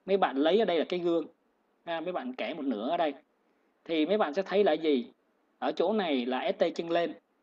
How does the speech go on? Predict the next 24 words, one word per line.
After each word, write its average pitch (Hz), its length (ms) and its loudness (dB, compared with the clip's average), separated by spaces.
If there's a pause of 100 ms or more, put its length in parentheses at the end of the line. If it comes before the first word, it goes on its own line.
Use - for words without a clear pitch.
(220)
đây 160 120 -2
sóng 185 140 -4
R, 170 200 -2 (160)
xin 156 140 -8
lỗi, 170 140 -4
sóng 196 140 -8
R 156 320 -2
dương. 165 240 0 (1000)
Thì 135 120 -2
ở 143 100 -2
đây 165 260 0
mình 135 180 -2
sẽ 151 100 -8
thấy 160 120 -10
là 151 80 -4
sóng 196 280 -4
S 202 40 -6
sâu. 160 260 2 (1300)
Ở 160 140 4
đây 190 240 8
S 220 120 2
T 185 100 4
chênh 175 140 0
lên, 170 320 4